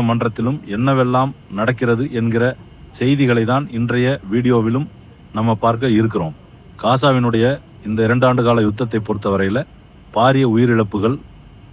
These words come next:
காசாவில் நடைபெற்றது நமக்கெல்லாம் தெரியும். இந்த உயிரிழப்புகள்ல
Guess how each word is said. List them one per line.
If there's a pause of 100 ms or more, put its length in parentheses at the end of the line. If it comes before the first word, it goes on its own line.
காசாவில்
நடைபெற்றது (480)
நமக்கெல்லாம்
தெரியும். (680)
இந்த (100)
உயிரிழப்புகள்ல